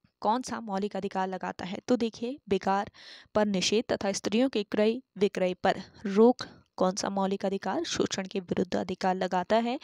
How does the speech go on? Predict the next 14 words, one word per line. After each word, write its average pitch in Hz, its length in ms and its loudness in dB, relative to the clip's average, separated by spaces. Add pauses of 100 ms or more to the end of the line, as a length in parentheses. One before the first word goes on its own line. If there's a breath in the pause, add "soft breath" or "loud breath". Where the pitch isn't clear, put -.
(260 loud breath)
अगला 247 240 2
क्वेश्चन 247 340 0
देखेंगे, 220 500 -6 (1000)
अनुच्छेद 262 640 4
बाईस 196 300 4
के 220 120 0
अधीन 208 340 -2 (120)
किसी 240 320 -2
भी 220 200 -4
व्यक्ति - 380 -2
को 208 180 2
बंदी 185 320 0
बनाने 202 400 -4
पर 208 180 -2